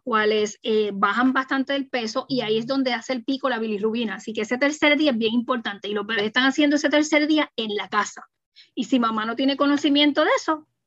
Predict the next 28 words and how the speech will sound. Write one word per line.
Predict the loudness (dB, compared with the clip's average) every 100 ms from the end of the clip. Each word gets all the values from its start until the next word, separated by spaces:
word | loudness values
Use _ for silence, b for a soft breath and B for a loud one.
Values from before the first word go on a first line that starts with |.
| _
pues | -18 -8
entonces | -4 0
sabemos | 0 2 2
lo | 2
que | 2
va | 2
a |
pasar. | 0 -4 -6
Es | -4
un | 0
bebé | 0 0
que | -2 -2
cuando | -2 0 -2 -2
va | -2 0
al | 0
médico, | 0 0 0 0 -2
pues | -4 -4
ya | -2
tiene | -4 -4
esa | -4 -4
bilis | -6 -6
bien | -4 0
alta | 0 0 -4
o | -8
han | -6
pasado | -6 -4 -2
otras | -2 -2
cosas. | 2 2 0